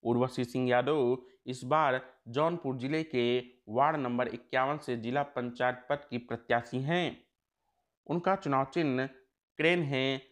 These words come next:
आपको बता दें कि पन्द्रह अप्रैल को जौनपुर जिले में मतदान होगा।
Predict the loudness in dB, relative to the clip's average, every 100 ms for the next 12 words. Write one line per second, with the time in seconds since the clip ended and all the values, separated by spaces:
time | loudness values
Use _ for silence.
0 | _ _ 0 2 2 -2 -2 0 0 -2
1 | -2 -2 -2 -4 -8 _ -4 -2 0 2
2 | 2 2 2 2 0 0 0 0 -2 -6
3 | -4 -2 0 0 2 2 2 2 0 0
4 | 2